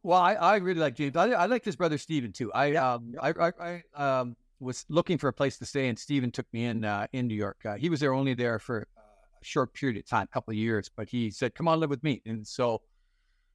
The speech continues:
I really liked him. There, I mean, I really liked the Rangers and, uh, uh, the, the, the team we had. It was a really, uh, we had five guys or four guys that lived in the city, so we didn't see them much, or I didn't.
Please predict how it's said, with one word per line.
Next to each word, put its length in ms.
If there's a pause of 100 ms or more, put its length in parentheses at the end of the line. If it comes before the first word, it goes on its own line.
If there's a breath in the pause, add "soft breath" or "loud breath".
I 60
really 360
liked 260
him. 120
There, 260
I 60
mean, 180
I 160
really 340
liked 320
the 80
Rangers 360
and, 260
uh, 300
uh, 260
the, 260 (160)
the, 80 (200)
the 80
team 260
we 140
had. 240
It 80
was 100
a 80
really, 460
uh, 220 (640)
we 40
had 120
five 220
guys 280
or 80
four 240
guys 220
that 80
lived 160
in 80
the 60
city, 280
so 160 (140)
we 120
didn't 200
see 160
them 180
much, 380
or 80
I 100
didn't. 340